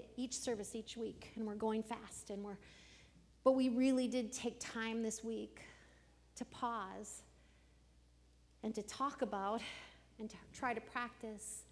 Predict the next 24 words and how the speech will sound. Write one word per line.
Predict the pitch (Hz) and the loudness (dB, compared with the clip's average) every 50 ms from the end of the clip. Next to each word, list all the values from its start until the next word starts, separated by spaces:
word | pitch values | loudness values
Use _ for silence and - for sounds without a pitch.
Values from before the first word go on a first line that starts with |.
| - - - - - - - - | -20 -20 -20 -20 -20 -20 -10 0
how | - 262 254 | 4 6 6
important | 240 240 - 277 269 277 277 269 | 6 6 8 10 10 10 10 6
it | 247 226 | 4 6
is | 233 226 233 233 226 - - - - - - - - - - - | 6 6 6 6 4 0 -4 -8 -10 -14 -20 -20 -20 -20 -18 -8
to | - - 277 269 | -2 2 2 2
stop | 233 - - - - 208 202 196 190 - - - - - - - - - - - - - - - - - - - - - - - - - - - | 2 0 -2 -2 0 2 2 2 0 -4 -8 -14 -18 -20 -20 -20 -20 -20 -20 -20 -20 -20 -20 -20 -20 -20 -20 -20 -20 -20 -20 -20 -20 -18 -10 -4
and | 214 220 220 220 | -2 0 0 0
remember | 214 220 220 233 247 226 220 202 | 0 0 2 2 2 2 2 0
this | 208 214 - - | -2 -4 -6 -6
man. | 220 208 196 196 196 208 - - - - - - - - - - - - - - - - | -8 -8 -8 -10 -14 -16 -18 -18 -20 -20 -20 -20 -20 -20 -20 -20 -20 -20 -20 -16 -10 -6
Because | 247 220 285 262 | 0 2 4 4
not | 294 294 320 320 | 6 6 6 6
only | 320 320 320 311 | 4 4 4 4
a | 302 285 | 4 6
minister | 262 247 247 254 262 262 - - 277 262 247 247 - - | 6 6 6 4 4 2 0 2 6 6 8 8 6 4
and | 254 240 220 | 4 2 2
an | 208 208 - - - | 2 0 -2 -6 -6
activist, | 220 226 226 - - - 254 208 208 214 208 214 - - - - - - - - - - - - - - - - - - - - - - - - - - - - - - - - - - - - - - - - - | -6 -6 -6 -6 -4 -2 -2 0 2 2 0 0 0 -2 -2 -2 0 -2 -2 -4 -6 -14 -18 -20 -20 -20 -20 -20 -20 -20 -20 -20 -20 -20 -20 -20 -20 -20 -20 -20 -20 -20 -20 -20 -20 -20 -20 -20 -20 -20 -20 -18 -14
um, | 214 208 | -12 -10
someone | 202 - - 226 220 220 220 214 | -6 0 2 2 2 2 2 0
who | 190 220 214 208 208 - - - | 0 0 0 0 -2 -4 -4 -6
obviously | 214 208 202 214 214 - - 220 220 | -4 -2 0 -2 -2 -2 -2 -2 0
not | 214 220 220 - - | 0 0 -2 -2 -4
w-, | 214 208 | -6 -8